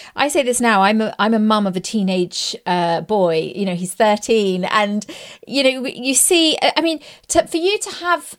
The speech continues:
uh, something like that, f-, I mean, from such a young age, but you were just, I, presumably you were channeling everything into that. So,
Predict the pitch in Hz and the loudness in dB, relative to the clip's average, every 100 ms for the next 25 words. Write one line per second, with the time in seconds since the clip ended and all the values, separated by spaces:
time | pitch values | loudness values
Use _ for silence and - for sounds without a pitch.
0 | _ 220 226 214 208 - - 269 269 240 | _ 2 2 2 0 -4 -4 -4 -4 -6
1 | 220 208 240 214 - - - - 214 240 | -4 -4 0 0 -2 -8 -14 -10 -10 -8
2 | 247 233 233 226 - 226 254 247 233 233 | -2 -2 0 0 0 -2 2 2 4 2
3 | 180 165 - 226 254 254 269 240 254 247 | 0 -2 -4 -4 -2 0 0 -2 -4 -2
4 | 269 339 349 233 247 247 247 - 311 254 | -2 -2 -2 -6 -2 -2 -2 -6 -4 -2
5 | 196 160 - 214 190 202 202 196 - 233 | -4 -6 -4 -2 -2 -4 -6 -6 0 0
6 | 214 180 131 - - - 208 196 | 0 -6 -12 -12 -8 2 4 4